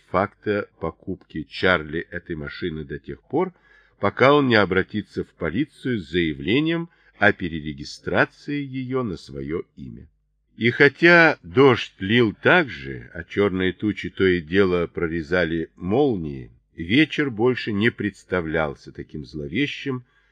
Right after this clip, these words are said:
каким был до сделки с Мэддиганом. «Почему это непременно должен быть джип?» спросила Кристина, когда они выехали на шоссе сто первое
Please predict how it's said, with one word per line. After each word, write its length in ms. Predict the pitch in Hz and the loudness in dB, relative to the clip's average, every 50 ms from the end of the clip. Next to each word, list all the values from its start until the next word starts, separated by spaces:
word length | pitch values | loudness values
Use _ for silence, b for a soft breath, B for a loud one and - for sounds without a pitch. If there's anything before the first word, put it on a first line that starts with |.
| _ _ - | _ _ -8
каким 420 | - - - - 95 101 104 98 | -8 -8 -6 -4 -4 -4 -4 -2
был 320 | 90 98 98 95 92 85 - _ | 0 2 2 2 0 -2 -8 _
до 220 | - 73 98 98 | -6 -2 0 0
сделки 540 | 87 73 71 69 85 85 78 73 - - 76 | 0 -2 -6 -6 -4 -4 -4 -4 -8 -14 -18
с 140 | 71 - - | -18 -16 -12
Мэддиганом. 680 | 78 78 76 67 57 64 62 60 - 62 57 55 60 62 _ _ _ _ _ _ _ _ _ _ _ _ _ _ _ _ _ _ _ _ _ _ _ _ _ _ _ _ _ - | -10 -10 -10 -10 -12 -14 -18 -18 -18 -20 -20 -20 -20 -20 _ _ _ _ _ _ _ _ _ _ _ _ _ _ _ _ _ _ _ _ _ _ _ _ _ _ _ _ _ -18
«Почему 360 | 120 - - - 127 170 190 | -16 -14 -10 -6 -4 -2 -2
это 420 | 185 185 - 165 156 147 135 - _ _ _ _ - | -2 -2 -2 -2 0 0 -2 -4 _ _ _ _ -12
непременно 880 | 85 87 95 95 - - 82 82 80 80 90 131 175 175 156 143 120 101 | -8 -6 -6 -6 -6 -6 -8 -6 -4 -4 -2 -4 -4 -4 -4 -6 -6 -6
должен 520 | 82 78 101 127 143 131 127 135 131 123 | -6 -4 -4 -4 -4 -4 -6 -8 -8 -8
быть 260 | 110 104 123 135 127 _ _ _ - | -8 -8 -8 -8 -8 _ _ _ -20
джип?» 460 | 87 76 76 80 90 101 - - _ _ _ _ _ _ _ _ _ _ _ _ _ _ _ | -16 -12 -8 -6 -4 -4 -4 -6 _ _ _ _ _ _ _ _ _ _ _ _ _ _ _
спросила 560 | _ _ _ - 92 90 - - 92 87 82 | _ _ _ -4 -4 -4 -4 -4 -8 -6 -6
Кристина, 580 | - - 82 78 - _ _ - 185 196 139 101 | -8 -8 -12 -14 -16 _ _ -6 -6 -4 -4 -6
когда 360 | - 87 80 73 71 87 90 | -6 -8 -8 -6 -2 -2 -2
они 160 | 90 87 85 | 0 -2 -4
выехали 760 | 78 71 90 95 90 82 - - 87 82 82 82 80 80 - - | -4 -4 -2 -2 -2 -4 -6 -8 -6 -4 -4 -4 -4 -4 -6 -10
на 140 | 87 85 82 | -10 -10 -10
шоссе 640 | - - 85 - - - - 92 87 85 80 - _ _ _ _ _ _ | -8 -10 -10 -10 -10 -8 -6 -4 -4 -4 -4 -6 _ _ _ _ _ _
сто 360 | - - - - - 92 85 | -20 -20 -12 -6 -4 -4 -4
первое 560 | - - 131 160 151 110 85 78 73 71 71 | -2 0 2 2 2 2 0 -4 -4 -4 -6